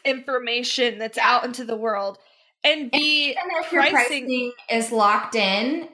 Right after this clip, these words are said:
Speaker 2: this module also covers how you can track your profit so you can get a clear idea on your cash flow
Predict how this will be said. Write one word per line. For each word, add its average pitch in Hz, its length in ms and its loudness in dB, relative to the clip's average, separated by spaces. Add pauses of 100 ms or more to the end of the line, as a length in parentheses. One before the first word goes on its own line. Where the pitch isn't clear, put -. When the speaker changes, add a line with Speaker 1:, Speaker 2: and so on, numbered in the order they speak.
Speaker 2:
this 233 380 0
module 233 420 2
also 220 520 2
covers 208 500 -2
how 220 140 -2
you 214 180 0
can 202 220 -4
track - 640 0
your 233 160 0
profit 208 760 0 (180)
so - 140 -2
you 254 160 4
can 247 200 0
get 247 120 2
a 233 80 -2
clear 240 280 0
idea 214 340 2
on 196 200 0
your 190 200 -2
cash - 600 0
flow 185 680 0